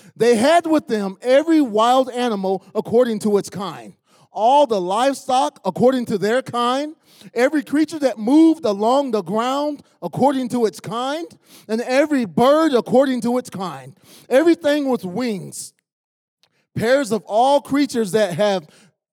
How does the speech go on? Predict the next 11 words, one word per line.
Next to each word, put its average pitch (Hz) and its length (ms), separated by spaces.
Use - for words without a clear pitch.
that 214 220
have 226 400
the 202 140
breath 226 340
of 190 180
life 262 380
in 220 120
them 185 340
came 320 340
to 269 140
Noah 202 420